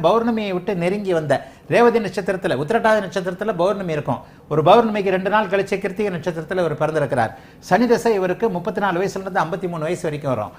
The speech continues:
வரக்கூடாது என்று நான் சொல்லுகின்ற இந்த சனி தசை கேந்திரத்தில் இருப்பதாலும், ஸ்தானபலத்தோடு உச்சனாக இருப்பதாலும்,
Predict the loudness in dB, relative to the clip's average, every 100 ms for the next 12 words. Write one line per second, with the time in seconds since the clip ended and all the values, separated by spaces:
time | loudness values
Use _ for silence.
0 | -20 -6 8 10 10 6 0 2 8 10
1 | 8 4 2 2 0 0 -2 -2 -2 -2
2 | 0 0 0 -2 -2 -2 0 -2 -2 -4
3 | -4 -6 -6 -10 -20 -20 -20 2 10 12
4 | 12 6 6 4 -2 0 -2 0 0 2
5 | 0 0 -6 -12 -20 -20 -20 -10 6 8
6 | 8 6 4 4 4 4 2 -4 -8 2
7 | 6 6 6 2 0 -2 0 0 0 -4